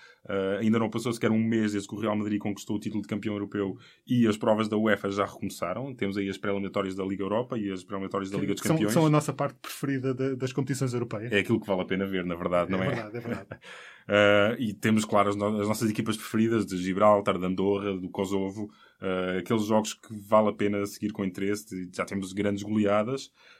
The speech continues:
Speaker 1: eh, e também já temos, eh, alguns portugueses em ação, eh, nomeadamente na Liga Europa. O Rangers regressou às competições europeias seis anos depois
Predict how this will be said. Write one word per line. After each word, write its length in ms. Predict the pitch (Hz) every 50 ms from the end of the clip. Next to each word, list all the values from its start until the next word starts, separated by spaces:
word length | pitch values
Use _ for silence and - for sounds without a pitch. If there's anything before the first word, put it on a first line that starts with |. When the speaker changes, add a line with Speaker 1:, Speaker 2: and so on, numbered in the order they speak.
| _ -
Speaker 1:
eh, 280 | 131 127 131 131 139 151
e 40 | 143
também 160 | 147 156 147
já 80 | 139 143
temos, 400 | 135 143 143 139 135 135 - - 139
eh, 300 | 139 143 139 143 143 -
alguns 280 | - 113 104 113 117 113
portugueses 300 | - - 110 101 98 104
em 80 | 101
ação, 320 | 104 107 107 - 104 98 104 127 131
eh, 320 | 113 95 92 92 90 92 92
nomeadamente 480 | 95 95 95 95 95 98 98 95 90 - _
na 120 | 104 101
Liga 160 | 98 101 101 98
Europa. 280 | 95 92 92 - -
O 80 | 104 95
Rangers 560 | 95 95 98 101 95 101 104 101 98 - - _ _ - - _ _ _
regressou 360 | 110 104 104 104 - - 117
às 80 | 104 104
competições 320 | - 117 107 107 110 107
europeias 380 | 107 110 107 107 110 107 104 101
seis 180 | - 110 101 107
anos 180 | 107 107 107
depois 480 | - _ - 107 104 110 123 127 -